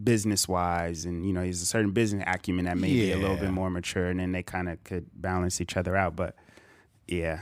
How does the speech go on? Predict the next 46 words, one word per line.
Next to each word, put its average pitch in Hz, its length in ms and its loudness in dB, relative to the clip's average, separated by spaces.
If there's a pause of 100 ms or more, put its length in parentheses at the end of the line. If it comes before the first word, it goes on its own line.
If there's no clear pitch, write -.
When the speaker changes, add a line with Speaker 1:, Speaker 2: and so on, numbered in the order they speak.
(140)
Speaker 1:
I 131 100 10
mean, 139 180 12
it, 135 140 8
it, 110 200 6
it 107 80 4
seemed 117 240 6
to 98 60 4
work 95 180 0
out 90 160 0
for 85 100 -4
them, 85 240 -2
at 80 60 -6
least. 82 240 -10 (220)
Speaker 2:
I 143 80 4
think 180 280 0
that 135 140 4
that's 123 240 4
an 110 100 0
outdated 110 480 4
narrative 98 340 4
with 92 160 -4
women 95 280 2
now, 82 280 -4
'cause 113 140 -2
I 113 80 2
think 113 240 4
women 101 240 2
are 87 80 0
becoming 90 380 0
a 78 40 -4
lot 95 300 0
more 90 220 -2
immature 85 420 -4
now. 80 280 -10 (120)
I 113 100 4
think 131 280 4
that, 113 200 2 (360)
like, 98 320 -2
especially 135 420 2
in, 117 80 4
in 113 160 6
the 104 100 6
past, 123 640 4 (440)
I 110 120 6
feel 139 220 8
like 120 380 4